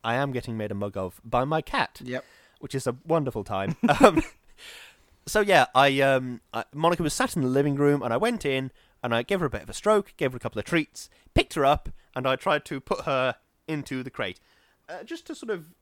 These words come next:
Speaker 1: give you a bit of a, bit of an idea, the, the crate itself is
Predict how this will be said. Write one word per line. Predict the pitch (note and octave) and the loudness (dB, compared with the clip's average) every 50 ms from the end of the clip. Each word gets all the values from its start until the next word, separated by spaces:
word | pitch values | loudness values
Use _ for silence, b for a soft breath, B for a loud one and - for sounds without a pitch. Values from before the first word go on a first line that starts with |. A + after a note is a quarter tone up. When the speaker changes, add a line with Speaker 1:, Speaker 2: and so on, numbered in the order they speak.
| _ _ E3+ | _ _ -16
Speaker 1:
give | D#3+ G#3 F#3 F3+ | -12 -8 0 2
you | F#3+ F3+ | 2 4
a | |
bit | - G3+ F#3+ | 4 4 4
of | E3 D#3 | 6 8
a, | E3+ E3 D3+ C3+ | 8 8 8 6
bit | - - F3 | 4 2 2
of | E3 D3 | 2 2
an | C#3+ C3 | 2 2
idea, | B2 B2+ C#3 C3 A#2 A2+ - - | 2 2 2 0 0 -2 -4 -6
the, | D3+ D#3 E3+ F#3 | -10 -10 -10 -12
the | E3 D#3 F3 E3 | -14 -12 -12 -12
crate | E3 - - A3+ A#3+ - | -12 -12 -12 -12 -12 -12
itself | - - - - F#3+ F3 E3+ E3+ - _ _ - | -16 -18 -14 -10 -8 -8 -8 -8 -12 _ _ -12
is | C#3 C3+ C3+ C3+ B2+ A#2 - - - | -10 -8 -8 -10 -10 -14 -20 -20 -20